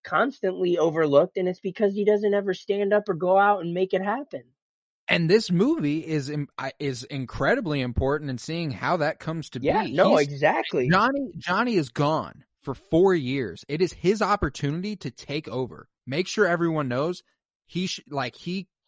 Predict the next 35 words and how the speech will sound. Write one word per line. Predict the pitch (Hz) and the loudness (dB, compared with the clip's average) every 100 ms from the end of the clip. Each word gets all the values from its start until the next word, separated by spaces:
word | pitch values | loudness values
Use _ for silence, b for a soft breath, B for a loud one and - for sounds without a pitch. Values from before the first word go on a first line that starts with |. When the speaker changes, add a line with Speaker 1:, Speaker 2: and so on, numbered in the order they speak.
| _ | _
Speaker 2:
can | - 170 180 214 233 | -8 -4 -2 -4 -4
and | 156 139 | -6 -6
Speaker 1:
Shit | - 175 | 2 6
Speaker 2:
should | 160 | 6
be | 196 | 6
Speaker 1:
runs | 208 | 4
Speaker 2:
at | 226 - | 4 0
the | 226 | 2
Speaker 1:
through | 226 | 4
Speaker 2:
helm | 202 262 | 4 2
of | |
Speaker 1:
him. | 262 | 2
Speaker 2:
this. | 139 - | -4 -12
Speaker 1:
Shit | - 208 - | 2 2 4
runs | 208 208 214 | 4 4 2
through | - 220 214 | 0 2 4
him | 196 156 | 4 2
is | 143 | -2
what | 143 151 | -2 -2
Speaker 2:
He | 185 | -2
Speaker 1:
should | 180 | 4
have | |
been | 254 254 | 4 4
Speaker 2:
couldn't, | 214 | 2
he | |
couldn't | 190 247 226 208 | 0 4 4 4
Speaker 1:
established. | 180 185 | 0 0
Speaker 2:
wait. | 147 - _ _ | -2 -4 _ _
Couldn't | - 214 196 | -2 0 2
wait | 214 180 | 2 0
to | |
tell | 160 165 135 | -4 0 0
them, | 107 95 | -2 -8
like, | 113 127 - | -8 -8 -4
"Hey, | 170 147 117 | -2 -2 -4